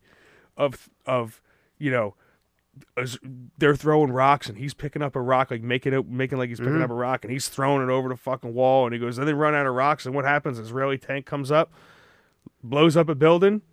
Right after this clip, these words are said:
Speaker 1: more rocks, and then they get,
Speaker 2: <laughs>
Speaker 1: and he goes, they're throwing, they hit an Israeli soldier, Israeli soldier blows his right arm off, and then he picks up a rock with his left hand, he goes running up the stage with his, like, arm over his head, like, all wacky lefty, and he throws it,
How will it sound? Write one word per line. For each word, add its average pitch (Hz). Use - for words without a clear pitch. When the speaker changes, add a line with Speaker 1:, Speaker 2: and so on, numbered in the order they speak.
Speaker 1:
more 160
rocks, 202
and 120
then 143
they 165
get, 170
Speaker 2:
<laughs> -
Speaker 1:
and 160
he 185
goes, 196
they're 214
throwing, 220
they 208
hit 214
an 220
Israeli 202
soldier, 202
Israeli 185
soldier 190
blows 185
his 185
right 185
arm 196
off, 127
and 143
then 147
he 165
picks 170
up 180
a 170
rock 170
with 170
his 151
left 165
hand, 135
he 131
goes 135
running 160
up 151
the 135
stage 160
with 147
his, 139
like, 135
arm 170
over 160
his 151
head, 160
like, 156
all 156
wacky 156
lefty, 156
and 139
he 143
throws 156
it, 170